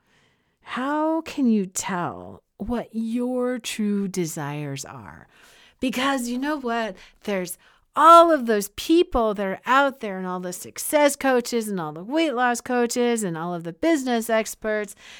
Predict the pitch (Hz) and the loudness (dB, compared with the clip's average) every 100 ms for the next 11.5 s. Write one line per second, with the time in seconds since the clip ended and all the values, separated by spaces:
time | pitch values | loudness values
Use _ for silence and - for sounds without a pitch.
0 | - 175 175 175 175 175 190 - 180 220 | -16 -8 -4 -4 -6 -4 -4 -4 -2 0
1 | 247 226 220 339 349 311 269 - 208 202 | 2 2 4 4 4 4 4 2 0 -2
2 | - - 214 214 - 175 - 180 185 196 | -6 -2 -2 -2 -4 -10 -6 -4 -2 -2
3 | 185 175 180 165 160 - - - - - | -4 -6 -6 -4 -4 -8 -20 -20 -20 -14
4 | - 220 240 233 196 175 - 247 240 233 | -2 2 4 2 0 -4 2 2 2 -4
5 | 220 - 170 160 - 262 302 311 302 285 | -8 -10 -10 -10 -8 -2 0 0 -4 -8
6 | - 269 254 254 240 240 240 240 240 - | -6 -8 -4 0 0 2 2 0 -2 -4
7 | 214 214 - 226 233 240 220 226 226 220 | -6 -6 -4 -4 -2 -6 -6 -6 -6 -8
8 | - - - _ 202 196 185 - _ _ | -12 -20 -20 _ -6 -6 -6 -10 _ _
9 | - 202 214 277 349 359 _ - 190 190 | -10 -4 0 2 0 -4 _ -4 -4 -2
10 | 190 190 - - - 165 160 160 151 147 | -4 -4 -8 -18 -8 -4 -2 -4 -6 -10
11 | 147 139 135 110 101 | -6 -4 -4 -6 -14